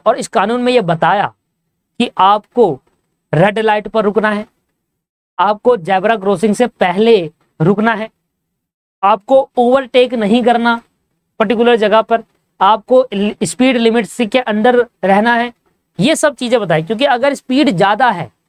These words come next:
अगर speed ज्यादा है तो accident होने के chances बहुत। तो accident दिन पर दिन बढ़ रहे थे दोस्तों, तो government को महसूस हुआ कि ऐसे accident बढ़ते रहे तो पता नहीं क्या हो जाएगा।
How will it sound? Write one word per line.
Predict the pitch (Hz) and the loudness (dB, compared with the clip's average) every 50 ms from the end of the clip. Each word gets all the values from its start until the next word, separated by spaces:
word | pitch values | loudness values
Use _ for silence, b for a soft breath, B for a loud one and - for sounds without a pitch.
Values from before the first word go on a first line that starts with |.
| _ _ _ _ _ | _ _ _ _ _
अगर | 180 196 196 247 233 | -4 0 2 2 2
speed | 233 - _ 233 247 311 339 339 269 - _ _ _ _ - | 2 0 _ -2 0 0 0 -2 -6 -8 _ _ _ _ -6
ज्यादा | 156 135 165 196 208 226 226 269 262 | -2 0 2 2 2 2 0 0 -2
है | 220 185 143 - _ _ _ _ _ _ _ | -2 -6 -12 -16 _ _ _ _ _ _ _
तो | 277 320 359 381 - _ _ _ _ _ _ _ _ - | 0 0 0 -2 -6 _ _ _ _ _ _ _ _ -8
accident | 202 202 - - - 320 339 330 226 | -8 -8 -8 -6 -2 -2 -2 -2 -2
होने | 240 254 240 233 | -4 -4 -4 -2
के | 202 226 | -2 -2
chances | - 208 185 175 165 185 254 247 | -2 -2 -4 -4 -2 -2 0 0
बहुत। | 185 160 127 123 - _ _ _ _ _ _ _ | 0 0 -2 -4 -12 _ _ _ _ _ _ _
तो | - - - 233 | -6 -4 -2 -2
accident | 247 247 - - - 330 320 311 269 | -2 -4 -6 -4 -2 -2 0 0 -2
दिन | 202 220 262 254 233 | -2 -2 -2 -2 -2
पर | 226 269 247 | -2 -2 -2
दिन | 220 269 254 | 0 -2 -2
बढ़ | 214 160 151 190 247 269 | -2 -2 0 0 0 2
रहे | 285 285 262 247 | 2 2 2 2
थे | - 208 214 | 2 0 -2
दोस्तों, | 165 170 170 170 165 - 220 226 - | 0 0 -2 -2 0 0 2 2 2
तो | 165 247 | 2 0
government | 214 165 185 185 190 202 240 254 254 | 0 0 0 0 0 0 0 -2 0
को | 247 254 220 | 0 0 -2
महसूस | 190 170 160 156 165 - 269 233 | -2 -2 -4 -2 0 -2 -2 0
हुआ | 226 202 196 208 226 | 2 2 2 2 0
कि | 220 - - | 0 -2 -2
ऐसे | - 190 185 180 - 254 233 | 0 0 -2 0 0 0 0
accident | 196 - 240 220 214 180 | 0 0 -4 -2 0 0
बढ़ते | 190 196 190 220 | 0 0 2 2
रहे | 208 190 208 | 2 2 0
तो | - 240 | 0 -2
पता | 202 196 208 208 | -2 0 -2 -2
नहीं | - 196 | -2 0
क्या | - 247 247 | 0 0 0
हो | 240 226 220 | 2 0 -2
जाएगा। | 175 180 165 160 156 214 320 | -2 -2 -2 0 0 -2 -2